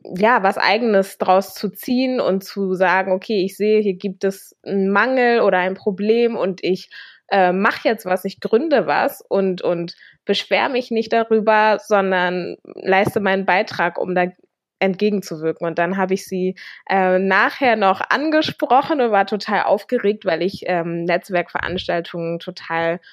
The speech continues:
unangenehm fand. Aber ich dachte mir so, „Ah, ich muss ihr irgendwie sagen, dass das total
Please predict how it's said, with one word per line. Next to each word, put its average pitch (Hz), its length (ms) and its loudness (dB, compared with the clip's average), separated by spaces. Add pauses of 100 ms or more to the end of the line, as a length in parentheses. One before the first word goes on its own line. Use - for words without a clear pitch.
(480)
unangenehm 180 640 2
fand. 196 560 -2
Aber 190 160 4
ich 208 120 -2
dachte 196 260 0
mir 190 140 0
so, 185 120 2
„Ah, 170 200 2
ich 180 140 -2
muss 202 180 -6
ihr 180 120 0
irgendwie 190 340 -2
sagen, 180 340 -2
dass 175 180 -6
das 190 160 -6
total 190 520 -4